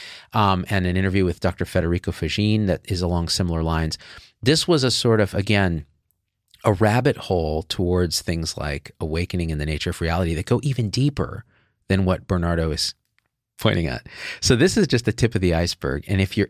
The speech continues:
interested in this iceberg at all and exploring it, um, definitely,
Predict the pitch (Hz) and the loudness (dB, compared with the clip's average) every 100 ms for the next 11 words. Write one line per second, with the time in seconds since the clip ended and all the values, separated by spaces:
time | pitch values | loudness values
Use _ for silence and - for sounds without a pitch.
0 | - 165 175 190 - 117 104 95 92 - | 2 2 4 0 2 2 4 2 0 0
1 | 101 104 - 90 80 101 104 85 80 - | 0 0 0 0 2 2 2 2 -2 -2
2 | - 110 104 80 - - - - - 92 | 0 4 4 0 -4 -16 -20 -8 -2 -2
3 | 87 - 131 147 107 90 80 | -2 0 2 2 0 0 -2